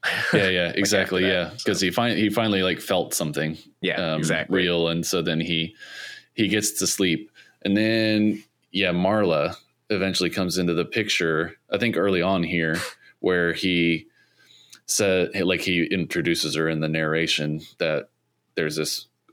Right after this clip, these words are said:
Speaker 2: uh, woman, Marla something. Um,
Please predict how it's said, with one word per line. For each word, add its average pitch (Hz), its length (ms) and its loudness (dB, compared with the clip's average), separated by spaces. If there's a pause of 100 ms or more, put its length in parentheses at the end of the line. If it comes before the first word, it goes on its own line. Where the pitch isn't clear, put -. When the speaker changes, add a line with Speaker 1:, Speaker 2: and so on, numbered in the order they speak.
Speaker 2:
uh, 71 120 0
woman, 78 420 0
Marla 80 800 2
something. 73 500 -4 (1080)
Um, 78 520 -2